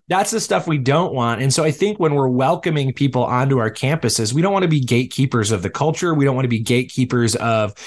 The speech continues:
where the good copier is. We don't want to be gatekeepers of, you know, to, to the community that we built on this campus. And so I think we want to be welcoming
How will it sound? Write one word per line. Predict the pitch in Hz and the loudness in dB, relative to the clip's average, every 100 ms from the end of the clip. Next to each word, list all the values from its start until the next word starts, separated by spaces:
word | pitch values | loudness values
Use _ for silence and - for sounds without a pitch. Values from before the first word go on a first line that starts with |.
| - - | -18 -4
where | 151 151 | 0 0
the | 143 | 0
good | 147 | -2
copier | 165 147 151 180 180 180 | 0 0 0 0 0 2
is. | 190 160 | 2 2
We | 170 | 2
don't | 170 | 0
want | 165 | 0
to | 147 | -2
be | 147 | -2
gatekeepers | 156 156 160 165 160 147 | 0 -2 0 0 2 2
of, | 147 135 120 - - _ 165 | 2 2 -2 -10 -20 _ -2
you | 151 | 0
know, | 147 135 131 - _ - 123 123 _ _ | 2 0 -2 -6 _ -14 -12 -12 _ _
to, | - 165 131 | 0 0 0
to | 170 | 0
the | 151 139 | 2 0
community | - 139 175 254 147 123 | 0 0 2 2 2 2
that | 127 - | 0 0
we | 127 | -2
built | 117 156 202 135 | 0 0 0 -2
on | 123 | -2
this | 120 110 | -2 -2
campus. | - 226 233 117 107 | 0 0 0 0 0
And | 120 | -2
so | 117 139 120 - - - - | 0 2 0 -2 -18 -20 -6
I | 143 147 | -2 2
think | 220 214 - | 2 0 -4
we | 160 170 | 0 2
want | 165 196 | 2 0
to | |
be | 156 135 | 0 0
welcoming | 135 185 - 135 107 98 | 2 0 0 -4 -4 -6